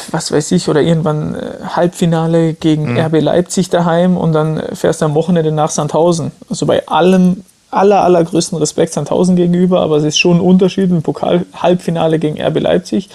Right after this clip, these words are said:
Speaker 1: oder dann halt, äh, in Sandhausen oder in Ingolstadt plötzlich zu spielen. Und vom Kopf her ist es, glaub ich, dann schon schwierig, den Schalter umzulegen. Wär-, hättest du jetzt, ja, eine ganze Woche Zeit, um dich auf dieses Heimspiel vorzubereiten gegen so einen Gegner, wär's vielleicht was anderes. Aber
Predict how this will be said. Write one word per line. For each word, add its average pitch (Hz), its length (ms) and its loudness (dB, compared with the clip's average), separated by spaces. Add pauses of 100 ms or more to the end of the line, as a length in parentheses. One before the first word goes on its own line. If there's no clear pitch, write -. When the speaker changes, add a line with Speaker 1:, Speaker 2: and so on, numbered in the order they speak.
(360)
Speaker 1:
oder 175 320 2
dann 170 220 0
halt, 165 320 2
äh, 160 380 4
in 175 200 2
Sandhausen 170 500 2
oder 156 200 2
in 170 160 2
Ingolstadt 180 600 2
plötzlich 165 360 -2
zu 180 100 -6
spielen. 131 440 0
Und 139 180 -8
vom - 240 -8
Kopf - 300 -4
her 165 100 4
ist 151 140 -2
es, - 80 -10
glaub 151 180 0
ich, 151 60 -4
dann 151 160 -4
schon 208 180 2
schwierig, 196 500 2 (340)
den 165 80 -4
Schalter 165 360 2
umzulegen. 160 680 2 (100)
Wär-, - 300 -2
hättest - 300 -4
du 156 60 0
jetzt, 151 360 -6 (560)
ja, 139 140 0
eine 143 160 0
ganze 160 320 0
Woche 151 180 2
Zeit, 160 320 0
um 151 120 -4
dich 151 160 0
auf 151 80 -6
dieses 143 200 -6
Heimspiel 160 360 -4
vorzubereiten 160 680 0
gegen 151 180 0
so 156 160 0
einen 156 100 0
Gegner, 156 340 0
wär's 143 180 -2
vielleicht - 280 -2
was - 120 -2
anderes. 190 520 0
Aber - 420 -2